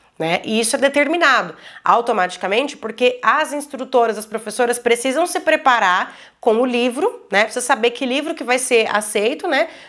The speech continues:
Pra preparar as alunas. Beleza. E olha só o que ela falou. O teste seria num sábado. E aí foi avisado na quinta-feira, ou seja, dois dias que antecedem o teste, dois dias antes do teste,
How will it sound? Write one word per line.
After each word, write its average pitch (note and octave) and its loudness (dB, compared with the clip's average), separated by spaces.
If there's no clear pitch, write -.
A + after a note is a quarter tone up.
Pra G#3 4
preparar B3 2
as C4+ -2
alunas. B3 -2
Beleza. A3+ 0
E F3+ 0
olha A3 4
só D4+ 0
o - 0
que D#4+ -2
ela E4 2
falou. D#4+ 0
O A3 -2
teste G#3+ -2
seria G#3+ -2
num C4 -2
sábado. G#3+ 0
E G3 0
aí F#3 4
foi A3 4
avisado F3 -2
na F3+ 2
quinta-feira, C4+ 2
ou C4 0
seja, F3+ -4
dois A#3 0
dias C4 0
que B3 0
antecedem A#3 0
o A#3 -2
teste, E3+ -4
dois F3+ -2
dias B3+ 0
antes D#4+ -2
do C#4 -14
teste, G#3+ 0